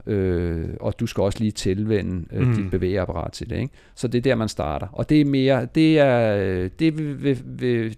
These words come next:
Speaker 1: mange mennesker opfatte som klassisk,
Speaker 2: Ja.
Speaker 1: øh, styrketræning,
Speaker 2: Ja.
Speaker 1: når vi er der på, øh, på otte til ti R M, tolv måske.
Speaker 2: Ja.
Speaker 1: Øhm, så starter man der,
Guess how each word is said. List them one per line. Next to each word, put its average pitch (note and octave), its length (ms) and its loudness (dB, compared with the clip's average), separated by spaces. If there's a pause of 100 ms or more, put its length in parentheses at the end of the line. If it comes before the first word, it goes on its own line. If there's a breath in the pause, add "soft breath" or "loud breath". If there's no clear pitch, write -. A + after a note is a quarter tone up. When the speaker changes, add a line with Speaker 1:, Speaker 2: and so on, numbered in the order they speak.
Speaker 1:
mange A2+ 380 -2
mennesker A2 360 -2
opfatte G#2 540 -4
som G2+ 140 -8
klassisk, - 580 -6 (260)
Speaker 2:
Ja. A#2+ 180 4
Speaker 1:
øh, A2 120 0
styrketræning, G2 640 -4
Speaker 2:
Ja. B2 100 4 (300 loud breath)
Speaker 1:
når - 140 0
vi G2+ 160 -2
er F#2+ 120 -2
der G#2 220 -2
på, F#2+ 400 2
øh, E2+ 240 -6
på G#2 220 -4
otte G2+ 220 -4
til A2 140 -12
ti - 300 -8
R E2+ 260 -6
M, E2 100 -10 (100)
tolv - 300 -4
måske. - 300 -10 (160)
Speaker 2:
Ja. G#2+ 140 0 (480 loud breath)
Speaker 1:
Øhm, G#2 420 2 (1040 soft breath)
så - 160 0
starter E3 300 6
man E3 140 4
der, D#3 300 2